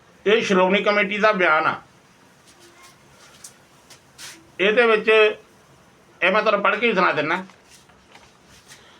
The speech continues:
ਕਿ ਸ਼੍ਰੋਮਣੀ ਕਮੇਟੀ ਦਫ਼ਤਰ 'ਚ ਭਰਤੀ ਬੰਦ ਦਾ ਲਗਾਇਆ ਬੋਰਡ, ਤੇ ਅੱਜ ਇੱਥੇ ਪੀਲਾ ਪੀਲਾ ਨਿਸ਼ਾਨ ਆ, ਆ ਤੇ ਆ ਜਗ੍ਹਾ ਤੇ।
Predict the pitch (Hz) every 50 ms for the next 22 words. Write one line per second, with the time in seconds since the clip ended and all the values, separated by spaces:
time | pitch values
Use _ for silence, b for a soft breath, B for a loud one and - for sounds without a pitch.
0 | B _ - 226 208 190 202 185 185 185 196 202 208 208 196 214 208 196 190 214
1 | 214 202 - 190 185 180 180 - - 202 196 196 196 190 214 214 208 202 226 202
2 | - - - _ 190 190 190 196 170 135 123 131 160 170 190 180 170 165 160 -
3 | _ _ _ _ _ - 135 139 165 170 165 156 147 156 156 160 160 160 147 131
4 | 139 139 151 165 - 214 220 - _ _ _ _ - - _ _ _ _ - _
5 | - - - - - - - - - - 185 185 190 190 185 190 190 202 202 202
6 | 175 139 - - - - - _ _ _ _ _ _ _ _ 185 175 180 190 190
7 | 185 190 190 190 196 190 180 170 143 165 156 160 165 165 151 113 101 - _ _
8 | _ _ _ _ _ _ _ _ _ _ _ - 135 147 160 165 160 170 - -
9 | 131 147 165 165 143 131 123 123 120 98 98 90